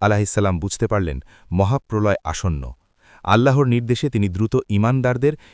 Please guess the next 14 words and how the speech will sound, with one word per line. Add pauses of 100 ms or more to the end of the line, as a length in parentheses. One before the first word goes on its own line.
এবং
প্রতিটি
প্রাণী
থেকে
এক
জোড়া
বা
নর
ও
নারী
করে (280)
জাহাজে
তুলে
নিলেন।